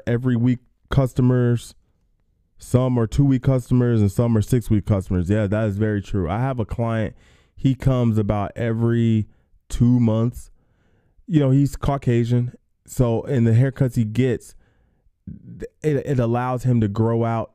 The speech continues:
and he's able to style and do other things with his hair. Um, and, you know, he, he'll come every two months. If I'm lucky, he'll come every month.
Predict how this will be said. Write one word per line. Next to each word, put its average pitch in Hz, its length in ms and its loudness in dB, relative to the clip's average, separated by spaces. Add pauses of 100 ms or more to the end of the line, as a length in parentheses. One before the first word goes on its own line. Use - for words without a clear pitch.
and 104 220 -2
he's 107 340 0
able 104 260 2
to 95 80 0
style 113 640 -2
and 98 180 0
do 110 220 4
other 107 280 0
things 98 500 -2 (400)
with 110 180 0
his 101 200 0
hair. 98 380 0 (500)
Um, 90 440 -2 (560)
and, 139 560 -2
you 147 80 0
know, 123 220 0
he, 131 300 0
he'll 123 200 2
come 143 320 0
every 143 240 0
two 151 200 0
months. 143 400 -2 (160)
If - 180 -2
I'm 110 160 0
lucky, 160 400 0
he'll 131 220 0
come 139 240 0
every 131 240 0
month. 131 360 0